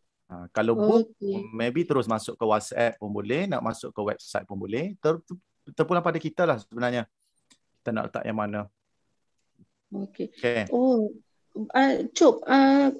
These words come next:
Speaker 2: Coach, maknanya dia satu je sebab bila saya nak tekan kepada online ni, dia dah tak keluar lagi dah. Ah, apa?
Speaker 1: Hmm.
Speaker 2: Kalau macam tadi kita buat book, dia keluar add a WhatsApp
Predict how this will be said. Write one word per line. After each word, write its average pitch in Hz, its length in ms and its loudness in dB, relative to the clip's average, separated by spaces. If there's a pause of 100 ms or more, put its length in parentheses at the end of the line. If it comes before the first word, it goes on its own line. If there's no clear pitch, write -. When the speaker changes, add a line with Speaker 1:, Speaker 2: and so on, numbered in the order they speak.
(140)
Speaker 2:
Coach, 339 240 4
maknanya 285 480 4
dia 311 160 4
satu 330 400 0
je 247 80 4
sebab 254 400 0
bila 269 160 -2
saya 311 320 2
nak 285 160 0 (160)
tekan 294 400 -2
kepada 269 320 0
online 277 400 6
ni, 269 160 6
dia 277 160 0
dah 294 160 -2
tak - 160 -4
keluar 294 320 2
lagi 285 320 -2
dah. 254 240 0 (720)
Ah, 233 460 -2
apa? 269 160 -2
Speaker 1:
Hmm. - 80 -20 (320)
Speaker 2:
Kalau 247 180 8
macam 262 220 8
tadi 269 180 6
kita 262 220 4
buat 220 160 4
book, 254 320 4 (240)
dia 233 180 6
keluar 247 480 4
add 254 240 2
a 220 80 2
WhatsApp 226 560 0